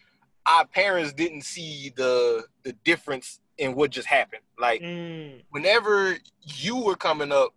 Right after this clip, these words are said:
Speaker 1: maybe your classmates went to college and they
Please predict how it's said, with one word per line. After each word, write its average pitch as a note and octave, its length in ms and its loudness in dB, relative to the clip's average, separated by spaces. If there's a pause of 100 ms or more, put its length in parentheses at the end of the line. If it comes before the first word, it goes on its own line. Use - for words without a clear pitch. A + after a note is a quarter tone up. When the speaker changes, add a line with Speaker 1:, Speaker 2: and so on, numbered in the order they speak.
(180)
Speaker 1:
maybe D#3 380 0
your C#3+ 240 -2
classmates D#3 720 0
went C3+ 160 -8
to B2 80 -10
college A#2+ 420 2
and A2+ 160 -12
they D3 280 0